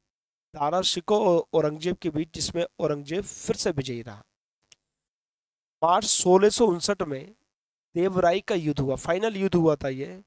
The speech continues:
दारा शिकोह और औरंगजेब के बीच में, जिसमें औरंगजेब विजयी रहा और दारा शिकोह की हत्या कर दी गई।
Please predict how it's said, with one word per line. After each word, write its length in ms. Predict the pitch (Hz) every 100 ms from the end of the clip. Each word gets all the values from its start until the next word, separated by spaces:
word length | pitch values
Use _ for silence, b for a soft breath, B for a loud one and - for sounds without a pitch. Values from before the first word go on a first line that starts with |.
| _ _ _ _
दारा 220 | 156 160
शिकोह 400 | 196 185 - 208
और 160 | 175 160
औरंगजेब 340 | 156 160 165 -
के 100 | 214
बीच 280 | 165 151 -
में, 160 | 135 127 _ _ _ _ _
जिसमें 260 | 160 - 202
औरंगजेब 640 | - 165 170 180 202 175
विजयी 340 | 147 147 196 214
रहा 200 | 151 131
और 260 | - 165
दारा 240 | 147 139 143
शिकोह 320 | - 147 143 -
की 100 | 226 214 _ _ -
हत्या 260 | - 196
कर 180 | 143 120
दी 120 | 127
गई। 160 | 120